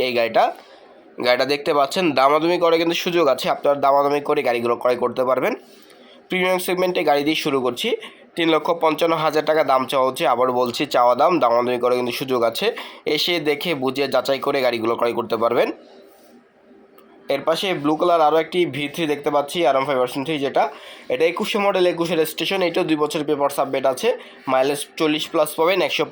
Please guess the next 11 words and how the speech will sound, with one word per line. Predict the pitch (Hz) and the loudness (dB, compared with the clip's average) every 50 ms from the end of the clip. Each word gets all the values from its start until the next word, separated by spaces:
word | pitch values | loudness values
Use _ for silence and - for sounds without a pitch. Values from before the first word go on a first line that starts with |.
| - | 0
পঞ্চান্ন | 165 165 170 175 170 180 175 170 170 | 2 2 2 2 0 0 0 0 0
সিসির | 170 151 - 170 151 135 | -2 -4 -2 -2 0 0
গাড়ি। | 135 151 220 285 320 - - - - - - - - - | 2 2 0 -2 -4 -6 -14 -18 -20 -20 -20 -8 -2 0
দাম | 170 196 202 185 | 0 2 0 0
চাওয়া | 196 196 185 | 0 2 2
হচ্ছে | 190 185 185 180 - | 2 0 -2 -4 -2
তিন | 165 156 151 | 0 2 0
লক্ষ | 143 - - 160 165 - | 0 0 -2 -2 0 2
পঞ্চান্ন | 147 143 143 143 143 147 147 139 151 | 0 2 2 0 0 0 0 -2 -2
হাজার | 135 127 139 120 - 131 | -2 -2 -2 -2 0 0
টাকা। | 123 139 | 0 2